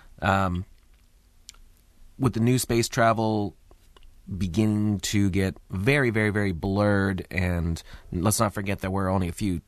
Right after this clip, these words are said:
channels at the time, so what was on was watched by the people 'cause they didn't really have a lot of options. Uh, apparently the crew were such a big hit with the T V audiences that they were given a special Emmy Award by the National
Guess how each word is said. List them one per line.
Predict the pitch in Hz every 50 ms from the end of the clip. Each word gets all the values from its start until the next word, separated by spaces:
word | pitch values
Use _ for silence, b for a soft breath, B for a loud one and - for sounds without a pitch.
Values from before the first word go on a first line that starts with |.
| - _ -
channels | - - - 135 135 131 123 110 98 98
at | 92
the | - -
time, | - - 90 90 92 90
so | - - 90 87 85 80 78 71 57 - - - -
what | - 92 104 104 -
was | 90 92 92
on | 95 104 101 95 90 87
was | 85 87
watched | 87 90 95 120 110 95 - - - -
by | 82 80 85 85 85 82 87 - - - - -
the | -
people | - 120 131 - 113 90
'cause | -
they | - 87
didn't | 90 95 95
really | 90 98 104
have | 104 117 127 135
a |
lot | 101 85 85
of | 78
options. | 78 71 76 - - 76 80 - - B B B B B B B B B B B B
Uh, | - 104 104 101 76
apparently | 107 - - 127 143 143 151
the | 147 127 110
crew | - - 143 131
were | 113
such | - 214 240 - 202
a |
big | - - 117 98
hit | 107 107 92
with | 85 90
the | -
T | - 117 117
V | 98 101 95
audiences | 95 95 95 92 90 - - 107 98 90
that | 98 82
they | - 98
were | 98 92 95
given | 85 95 104 92 101 92 - -
a | 87 87
special | - - - - 135 - - 175 170 151 -
Emmy | - 135 165 196 185
Award | 117 87 87 87 85 87 85 78
by | 80 80
the | 78 80
National | 78 85 87 113 - - 139 131